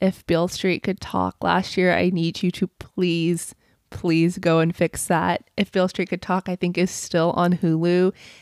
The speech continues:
in case you haven't seen it yet, but Stephan James is definitely one of the best up-and-coming actors we have right now. I will go see literally anything that he's in. He's one of the reasons why I came to see Twenty-one Bridges, and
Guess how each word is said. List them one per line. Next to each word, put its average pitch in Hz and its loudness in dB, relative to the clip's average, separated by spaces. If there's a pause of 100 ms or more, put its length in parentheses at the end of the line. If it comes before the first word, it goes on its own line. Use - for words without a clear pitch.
in 180 -2
case - -4
you 180 -2
haven't 170 -2
seen 220 0
it 220 0
yet, 208 4 (180)
but 170 0 (560)
Stephan 208 0
James 185 0
is 180 -6
definitely 170 0
one 165 0
of 165 -4
the 165 -2
best 160 -2
up-and-coming 160 0
actors 165 -2
we 170 -2
have 165 0
right 165 0
now. 156 -2 (480)
I 180 2
will 170 -2
go 170 0
see 165 -4 (100)
literally 170 2
anything 165 0
that 156 0
he's 165 -2
in. 156 0 (420)
He's 185 2
one 170 4
of 165 2
the 165 2
reasons 170 0
why 160 0
I 160 -2
came 160 -2
to 165 -4
see 165 -4
Twenty-one 160 0
Bridges, 160 2
and 160 -2